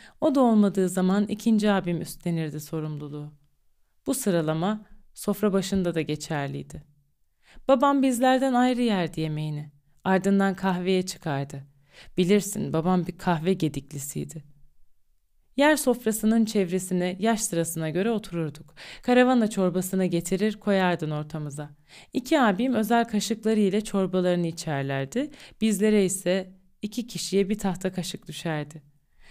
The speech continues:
Hatice ile Mahire ablam, İbrahim abimle ben, Ejder'le Meziyet, Behzat'la Zübeyde, Mehmet Aslan'la Nedim kaşıklarımızı değişimli olarak kullanmak zorundaydık. En küçüğümüz Halil'e ise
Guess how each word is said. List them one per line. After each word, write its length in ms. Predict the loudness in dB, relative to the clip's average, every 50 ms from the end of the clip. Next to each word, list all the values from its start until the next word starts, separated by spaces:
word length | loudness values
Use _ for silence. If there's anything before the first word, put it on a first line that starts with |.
| -20 -20 -2
Hatice 520 | 0 0 2 2 0 2 4 6 6 6
ile 160 | 6 6 4
Mahire 440 | 6 6 6 6 6 6 6 4 4
ablam, 540 | 4 2 0 0 -2 -2 -2 -2 -2 -4 -6 -12 -20 -20 _ _
İbrahim 480 | 0 0 4 4 4 6 6 6 4 4
abimle 520 | 4 2 2 2 0 0 0 0 -2 -2 -4 -4
ben, 320 | -6 -6 -4 -6 -6 -8 -10 -16 -20 -20 _ _
Ejder'le 600 | 2 4 4 4 4 4 6 6 6 4 4 4
Meziyet, 640 | 4 4 4 4 2 0 0 -2 -4 -4 -4 -6 -10 -16 -20 -20 -20 _ _ _
Behzat'la 580 | 2 2 2 2 0 0 0 0 0 -2 -2 -2
Zübeyde, 720 | 0 -2 -4 -2 -2 -2 -2 -2 -4 -6 -8 -10 -10 -12 -14 _ _ _ _ _ _ _ 0
Mehmet 400 | 2 4 4 4 4 2 2 2
Aslan'la 580 | 0 0 0 -2 0 2 2 4 4 2 2
Nedim 600 | 2 0 0 -2 -4 -4 -6 -6 -6 -6 -8 -12 -16 _
kaşıklarımızı 840 | -8 -6 -6 -6 -6 -8 -4 -2 0 2 2 2 2 2 0 0 2
değişimli 500 | 2 2 2 2 0 0 2 2 2 2
olarak 400 | 2 2 2 2 0 0 -2 -4
kullanmak 520 | -4 -2 0 2 2 2 2 0 0 -2
zorundaydık. 680 | -4 -4 -4 -2 -2 -4 -4 -6 -8 -10 -12 -18 -20 _ -20 _ _ _ _ _ -20 -18 -18 -16 -4 0
En 180 | 2 2 2
küçüğümüz 520 | 2 0 -2 0 2 2 2 4 2 2 2
Halil'e 360 | 2 2 4 4 4 4 4
ise 420 | 2 2 0 0 0 0 -4 -10